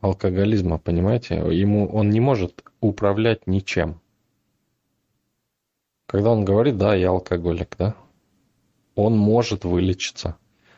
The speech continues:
он может че-то с этим сделать, понимаете? Потому что он это обозначил, он сказал, вот это есть, да,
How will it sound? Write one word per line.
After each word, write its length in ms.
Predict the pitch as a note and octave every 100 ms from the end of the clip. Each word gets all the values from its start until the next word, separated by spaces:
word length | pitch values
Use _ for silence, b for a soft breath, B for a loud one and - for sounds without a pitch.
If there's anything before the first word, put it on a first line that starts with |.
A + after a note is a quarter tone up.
| b
он 180 | G2 G2
может 580 | G2+ A#2+ A#2 G#2 - - _ _ _ _ _ _ _ -
че-то 280 | - A#2+ G2+
с 120 | -
этим 300 | A2 - F#2+
сделать, 480 | F2+ G2+ G#2 E2+ -
понимаете? 440 | E2+ F2+ C3 -
Потому 240 | - G2+
что 140 | G2+ G#2+
он 100 | G2+
это 200 | G2 F#2+
обозначил, 640 | F2+ G2 G#2 A2+ - E2
он 100 | E2
сказал, 240 | D#2+ - F2+
вот 120 | F2+
это 180 | C#3 G#2+
есть, 540 | E2+ D#2+ - - - _ -
да, 200 | F2+